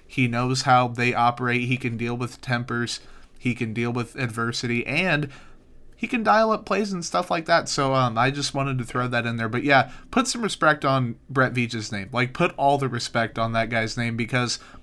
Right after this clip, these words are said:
people say, "Oh, he didn't draft Patrick Mahomes."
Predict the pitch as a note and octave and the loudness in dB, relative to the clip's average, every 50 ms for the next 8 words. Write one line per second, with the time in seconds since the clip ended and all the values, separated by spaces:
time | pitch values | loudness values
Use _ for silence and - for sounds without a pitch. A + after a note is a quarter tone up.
0 | - - E3 E3 D#3+ E3 D#3+ - - D3+ D3 C#3+ D3+ D#3+ E3 D#3 C#3+ C3 C3 - | -6 -2 -2 0 0 0 -2 0 2 2 2 4 4 4 4 4 2 0 -2 -6
1 | - - - - - - D3 D3 D#3 D3+ D3 C3+ D3 D3 D3 C#3+ D3 - D3+ D3 | -16 -20 -20 -4 2 4 4 4 4 2 0 0 2 2 2 2 2 2 2 2
2 | D3 - C#3+ B2+ - C#3 C#3 C3+ B2+ B2 - | 2 0 -4 -4 -2 -2 -2 -2 -2 -6 -8